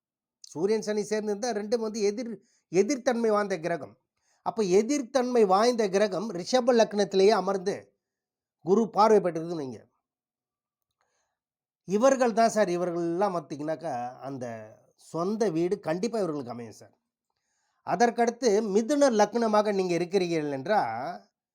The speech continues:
குருவும் புதனும் சேர்ந்து லக்னத்திலே அமர்ந்திருக்கணும். ஏன்னா, அவரே கேந்திராதிபதியா வருவார் உங்களுக்கு,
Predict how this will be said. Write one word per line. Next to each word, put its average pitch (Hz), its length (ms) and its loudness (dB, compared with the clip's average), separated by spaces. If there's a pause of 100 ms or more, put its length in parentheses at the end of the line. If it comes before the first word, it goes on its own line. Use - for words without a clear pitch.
(520)
குருவும் 269 640 2
புதனும் 240 460 4
சேர்ந்து 226 400 2
லக்னத்திலே 247 520 2
அமர்ந்திருக்கணும். 196 480 -2 (1040)
ஏன்னா, 233 180 2
அவரே 240 260 6
கேந்திராதிபதியா 226 680 2
வருவார் 196 280 2
உங்களுக்கு, 127 300 -8